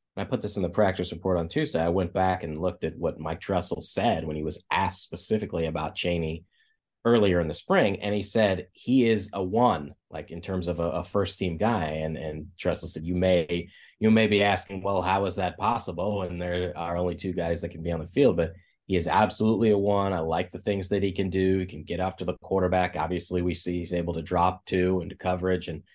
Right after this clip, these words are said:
so when you've got a one or someone that you consider to be of starter quality, why not put him out there? And they don't lose anything. It's a little bit different dynamic, but you've got Hunter Wohler playing on the back end with Kamoi Latu, and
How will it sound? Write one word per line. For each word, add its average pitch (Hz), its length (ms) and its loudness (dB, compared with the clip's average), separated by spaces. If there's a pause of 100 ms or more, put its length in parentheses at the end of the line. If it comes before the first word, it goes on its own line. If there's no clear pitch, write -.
(600)
so 110 200 0
when 113 100 6
you've 110 120 2
got 127 220 6
a 143 60 8
one 123 400 4
or 120 80 4
someone 127 300 0
that 127 160 -2
you 135 80 0
consider 131 400 -2
to 127 80 0
be 127 160 2
of 120 160 -2
starter 123 420 -2
quality, 110 720 -2 (520)
why 87 340 -2
not 98 220 -2
put 117 120 2
him 113 100 2
out 123 220 0
there? 85 200 0
And 85 140 -2
they 90 120 0
don't 98 260 0
lose 113 300 2
anything. 139 480 2
It's 95 160 -6
a 90 100 -6
little 104 180 0
bit 92 180 -2
different 92 280 -2
dynamic, 90 640 0
but 92 260 2 (500)
you've 98 160 -4
got 95 200 4
Hunter 95 220 0
Wohler 95 380 2
playing 98 280 -2
on 90 100 -2
the 87 60 -4
back 90 320 0
end 98 180 0
with 90 140 -4
Kamoi 90 260 -2
Latu, 104 560 2
and 82 200 -6